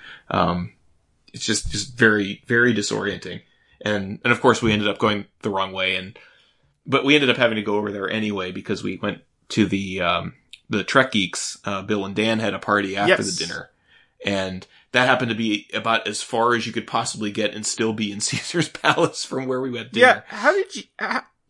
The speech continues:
Speaker 2: you left before the rest of us to get there.
Speaker 1: A couple of us left,
Speaker 2: Yeah.
Speaker 1: I guess, 'cause we'd paid our bill, and, and we thought you were behind us, and we went halfway there, and we're like, "Oh, they're not here."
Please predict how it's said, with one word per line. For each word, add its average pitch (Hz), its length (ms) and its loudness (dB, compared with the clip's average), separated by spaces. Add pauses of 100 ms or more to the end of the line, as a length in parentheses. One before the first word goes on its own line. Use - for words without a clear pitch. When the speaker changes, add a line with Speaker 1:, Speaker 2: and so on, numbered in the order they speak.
(220)
Speaker 2:
you 254 320 0
left 185 560 2
before 156 320 0
the 135 120 4
rest 135 360 2
of 110 100 -6
us - 360 -10
to - 120 -10
get 123 300 -2
there. - 340 -12 (260)
Speaker 1:
A 147 60 -6
couple 233 240 2
of 190 100 2
us 147 140 -4
left, 123 540 -2
Speaker 2:
Yeah. 175 280 4
Speaker 1:
I 110 40 -2
guess, 110 320 -2
'cause 123 160 -4
we'd 139 180 4
paid 156 240 2
our 143 80 4
bill, 113 460 0 (800)
and, 104 640 0 (760)
and 123 180 2
we 190 100 8
thought - 240 4
you 127 100 4
were 113 60 4
behind 135 420 0
us, 95 180 -6
and 117 100 -6
we 120 120 -4
went 123 260 -2
halfway 113 360 -2
there, 117 220 4
and 104 80 -6
we're 104 80 -2
like, - 120 -8
"Oh, 110 260 -4
they're 107 120 -2
not 113 180 -10
here." - 280 -6